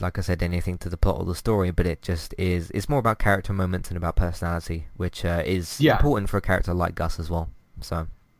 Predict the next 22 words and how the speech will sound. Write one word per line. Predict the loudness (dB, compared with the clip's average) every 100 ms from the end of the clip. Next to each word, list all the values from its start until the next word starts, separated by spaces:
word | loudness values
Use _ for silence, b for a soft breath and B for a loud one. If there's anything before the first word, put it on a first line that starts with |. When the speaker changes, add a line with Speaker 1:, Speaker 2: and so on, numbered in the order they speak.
| _ _ -10 -4
Speaker 1:
they're | -2
really | -2 -2
good, | -4 -4 B B B
uh, | -4
but | -2 0
we | 0
did | -2 -6 -2
kinda | -2 -2
talk | -4 -4
about | -2
that | -2 -2 -2
a |
little | -4
bit | -2 -2
already. | -2 -2 -6 -4
But, | -4 -2 0
um, | 0 0 -4 -4
yeah, | -2
again, | 0 0 0 2
Gianlo-, | 4 4 2 0
Giancarlo | 0 0 2 2 2
Esposito | 0 -2 0 2